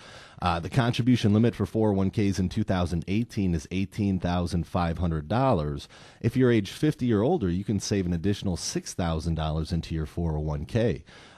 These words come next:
Uh, contributions to an I R A are capped at five thousand five hundred in two thousand eighteen, uh, but once you turn the age of fifty, you can save an additional one thousand dollars. Um, contribution limits will, are gonna increase in two thousand nineteen.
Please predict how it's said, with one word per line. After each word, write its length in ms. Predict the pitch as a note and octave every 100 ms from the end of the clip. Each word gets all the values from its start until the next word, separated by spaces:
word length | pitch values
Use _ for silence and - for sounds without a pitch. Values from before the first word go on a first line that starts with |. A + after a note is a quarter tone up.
| -
Uh, 180 | C#2+ C2
contributions 760 | - G2+ - F#2 G2 - F#2+
to 160 | - F#2+
an 60 | E2+
I 200 | F2 F#2
R 120 | F2+
A 80 | F2+
are 60 | E2+
capped 320 | F2 E2+ F2
at 100 | E2
five 280 | F#2 E2+ -
thousand 420 | E2+ E2+ E2+ D2+
five 300 | F2+ G#2+ A#2
hundred 260 | G2+ E2+
in 180 | D#2 D2+
two 180 | - F2+
thousand 400 | E2 D2+ D2 D2
eighteen, 560 | C#2+ - - D2 D2 G#2 - - -
uh, 120 | E2+
but 120 | E2
once 280 | E2+ G2+ -
you 60 | F#2
turn 320 | - F#2+ E2+
the 160 | E2 D#2
age 160 | D2+
of 140 | D2+ -
fifty, 320 | - - F2+
you 80 | D#2
can 160 | E2+
save 240 | - E2+ D#2+
an 80 |
additional 500 | D#2+ D2 D#2+ - E2
one 200 | D#2+ C3
thousand 440 | E3 E2 D2 - D2
dollars. 460 | C#2+ A#1 - - - - - -
Um, 360 | E2+ C#2 C#2+ D#2+
contribution 640 | D3 D#3 E3+ D#3 - C#3+
limits 200 | C#3+ -
will, 380 | C3 B2 F2 E2+
are 140 | B2+
gonna 200 | A#2+ C3+
increase 580 | C3 E3+ - B2+ C#3+ - C3 -
in 180 | A2 G#2+
two 160 | B2
thousand 360 | A#2 A2+ A2 A#2
nineteen. 560 | A2+ C3+ - E2 E2+